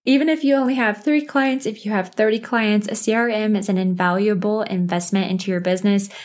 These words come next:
Highly recommend Dubsado. I do have a twenty percent off discount for you for your first month or year. If you choose to go with Dubsado, I'll drop that in the show notes and description for you. And you can hear more about why I love Dubsado so much in that episode number twenty-three.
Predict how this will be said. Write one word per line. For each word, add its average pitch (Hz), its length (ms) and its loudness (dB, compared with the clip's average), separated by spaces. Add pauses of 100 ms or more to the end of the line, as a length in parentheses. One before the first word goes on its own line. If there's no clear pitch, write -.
Highly 220 300 2
recommend 202 400 4
Dubsado. 190 680 2
I 202 140 0
do 208 240 -2
have 190 400 0
a 190 60 -8
twenty 196 280 0
percent 190 640 -2
off 185 300 -2
discount 202 600 -4
for 240 80 -2
you 240 280 0
for 254 100 -6
your 196 160 0
first 185 400 0
month 196 380 2
or 190 200 -4
year. 202 460 0 (260)
If 214 140 0
you 208 140 0
choose 208 320 0
to 233 100 -2
go 185 220 2
with 240 140 0
Dubsado, 240 540 0
I'll 202 120 0
drop 180 320 -2
that 185 180 0
in 185 80 -2
the 185 80 0
show 180 240 -4
notes 180 360 0
and 185 120 -2
description 190 540 0
for 208 100 -2
you. 214 360 0 (200)
And 208 160 2
you 214 60 0
can 233 140 0
hear 220 200 0
more 190 240 2
about 185 340 2
why 185 360 0
I 175 100 -2
love 180 240 0
Dubsado 175 560 2
so 202 240 0
much 180 320 0
in 185 160 -2
that 180 200 0
episode 180 360 -4
number 175 220 -2
twenty-three. 208 760 -4